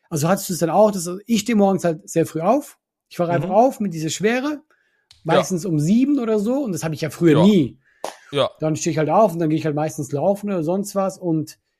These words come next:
Speaker 1: ich hatte jetzt die letzten Tage, dass die abends ein bisschen nachgelassen hat, aber das hatte ich jetzt schon
Speaker 2: Mhm.
Speaker 1: zwei, drei Tage nicht mehr leider. Ähm, und dann habe ich die einfach. Ich habe einfach eine Schwere. Und wie lang hattest du die? Also wie, wie lang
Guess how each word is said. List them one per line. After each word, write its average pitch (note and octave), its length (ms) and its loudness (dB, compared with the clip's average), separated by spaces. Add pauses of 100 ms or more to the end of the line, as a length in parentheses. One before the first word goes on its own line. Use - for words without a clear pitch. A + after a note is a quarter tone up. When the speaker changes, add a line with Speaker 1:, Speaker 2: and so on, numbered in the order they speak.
(360)
Speaker 1:
ich - 160 -4
hatte B3+ 220 0
jetzt A#3+ 320 -2
die G#3+ 60 -2
letzten A3 280 -4
Tage, G3+ 220 2
dass G3 80 -2
die G3+ 200 -2
abends G3+ 300 -4
ein - 20 -10
bisschen G3 220 -8
nachgelassen A3 640 -6
hat, - 260 -12 (200)
aber D3+ 140 -16
das D#3 120 -14
hatte E3 140 -4
ich - 60 -2
jetzt D#3 100 -10
schon D3 80 -6
Speaker 2:
Mhm. - 60 -6
Speaker 1:
zwei, E3 220 -4
drei D3+ 140 -6
Tage D3+ 240 -2
nicht F#3 200 -4
mehr G#3+ 120 -6
leider. G3 380 -6 (420)
Ähm, D#3+ 600 2 (360)
und F3 120 2
dann G3+ 140 4
habe B3 180 2
ich - 40 -8
die D#3 140 -6
einfach. B2 360 -10
Ich C3 60 -12
habe G#3+ 120 -2
einfach G3+ 140 -6
eine G#3 100 -6
Schwere. D#3+ 600 0 (380)
Und D3+ 200 -2
wie C4 160 4
lang D4+ 420 2
hattest D4+ 380 -8
du C#3+ 80 -6
die? G#2+ 360 -16
Also D3+ 200 -4
wie, G3+ 120 0
wie B3 120 0
lang C4 280 -2